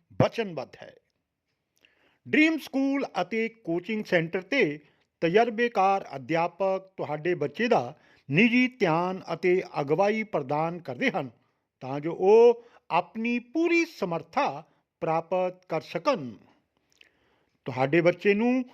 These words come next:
ਡ੍ਰੀਮ ਸਕੂਲ ਅਤੇ ਕੋਚਿੰਗ ਸੈਂਟਰ ਵਿੱਚ ਇੱਕ ਸੁਰੱਖਿਅਤ ਅਤੇ ਸਹਾਇਤਾ ਦਾ ਵਾਤਾਵਰਣ ਮਿਲਦਾ ਹੈ,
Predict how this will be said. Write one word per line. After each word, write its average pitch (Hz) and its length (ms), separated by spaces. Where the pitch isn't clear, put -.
ਡ੍ਰੀਮ 254 360
ਸਕੂਲ 233 460
ਅਤੇ 214 220
ਕੋਚਿੰਗ 214 540
ਸੈਂਟਰ 165 380
ਵਿੱਚ 240 320
ਇੱਕ 202 240
ਸੁਰੱਖਿਅਤ 214 880
ਅਤੇ 220 280
ਸਹਾਇਤਾ 165 640
ਦਾ 190 340
ਵਾਤਾਵਰਣ 180 640
ਮਿਲਦਾ 143 420
ਹੈ, 139 220